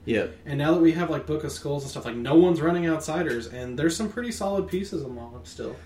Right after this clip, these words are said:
Speaker 1: The, the problem with most Outsiders are they're really expensive.
Speaker 2: Yeah.
Speaker 1: And the good thing about Black Lightning is, even if he didn't have that team ability, he's worth his points
Speaker 2: Yeah.
Speaker 1: without it.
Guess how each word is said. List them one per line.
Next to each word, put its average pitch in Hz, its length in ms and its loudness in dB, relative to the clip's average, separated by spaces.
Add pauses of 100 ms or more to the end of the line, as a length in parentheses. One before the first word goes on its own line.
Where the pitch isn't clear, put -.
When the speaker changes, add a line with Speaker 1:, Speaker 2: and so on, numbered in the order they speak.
(240)
Speaker 1:
The, 165 460 6
the 160 180 4
problem 208 320 4
with 160 160 2
most 143 260 4
Outsiders 151 420 4
are 147 100 8
they're 135 140 6
really 131 220 4
expensive. 147 600 -4 (340)
Speaker 2:
Yeah. 131 380 -6
Speaker 1:
And 131 460 2
the 131 80 -2
good 147 180 8
thing 160 140 6
about 139 240 6
Black 123 220 2
Lightning 131 360 0
is, 110 300 0 (500)
even 156 220 8
if 160 100 4
he 143 120 4
didn't 123 220 4
have 139 180 2
that 127 140 4
team 143 200 2
ability, 147 320 4
he's 147 260 8
worth 139 220 6
his 117 120 -2
points 131 360 0
Speaker 2:
Yeah. - 200 6
Speaker 1:
without 123 500 2
it. 98 140 -4